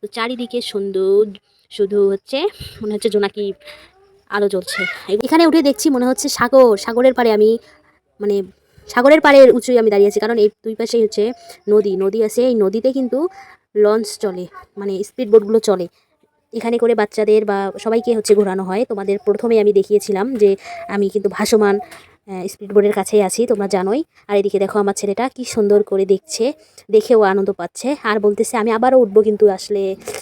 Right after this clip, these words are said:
আর তোমাদের আরেকটা কথা শেয়ার করি, ওই যে ওই পাশ দিয়ে কিন্তু সুইমিং পুল আছে। তো এই সুইমিং পুলে যদি আপনারা ওঠেন তাহলে দুইশো টাকা করে নেবে।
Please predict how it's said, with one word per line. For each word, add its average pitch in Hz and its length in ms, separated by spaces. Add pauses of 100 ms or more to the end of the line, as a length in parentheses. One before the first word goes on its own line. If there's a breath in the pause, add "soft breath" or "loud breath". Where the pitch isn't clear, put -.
(160 loud breath)
আর 202 280
তোমাদের 240 200
আরেকটা 247 220
কথা 262 140
শেয়ার 240 220
করি, 269 240
ওই 247 200
যে 214 80
ওই 202 120
পাশ 233 200
দিয়ে 247 140
কিন্তু 254 340 (240 soft breath)
সুইমিং 262 280
পুল 240 140
আছে। 202 220
তো 190 80
এই 240 160
সুইমিং 262 320
পুলে 254 200
যদি 247 260
আপনারা 240 320
ওঠেন 262 260
তাহলে 214 360
দুইশো 226 220
টাকা 240 180
করে 233 200
নেবে। 226 260